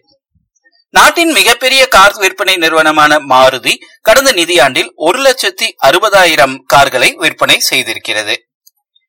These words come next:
விளையாட்டுச் செய்திகள். மியாமி ஓபன் டென்னிஸ் போட்டிகளில் ஆண்கள் ஒற்றையர் பிரிவில் அலெக்சாண்டர் ஜ்வெரேவை வீழ்த்தி அமெரிக்காவின் ஜான் இஸ்னர் சாம்பியன் பட்டம் வென்றுள்ளார்.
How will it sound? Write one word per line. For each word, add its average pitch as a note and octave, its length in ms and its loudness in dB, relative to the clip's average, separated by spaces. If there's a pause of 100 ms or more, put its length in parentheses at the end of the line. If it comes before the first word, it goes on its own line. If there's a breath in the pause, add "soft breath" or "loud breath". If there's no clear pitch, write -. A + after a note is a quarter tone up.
(220)
விளையாட்டுச் A#3+ 560 0
செய்திகள். A2 460 -4 (600)
மியாமி D4 560 0
ஓபன் F3 360 0
டென்னிஸ் D3 480 -4
போட்டிகளில் C#3 640 -4
ஆண்கள் A3 540 0
ஒற்றையர் C#3+ 460 -4
பிரிவில் A#2 460 -6 (200)
அலெக்சாண்டர் A3+ 720 0
ஜ்வெரேவை D3+ 760 0 (100)
வீழ்த்தி B2+ 460 -6 (260 soft breath)
அமெரிக்காவின் D3 840 0
ஜான் E3 560 0
இஸ்னர் - 520 -2
சாம்பியன் D#3+ 480 0
பட்டம் C#3+ 320 -2
வென்றுள்ளார். A2+ 500 0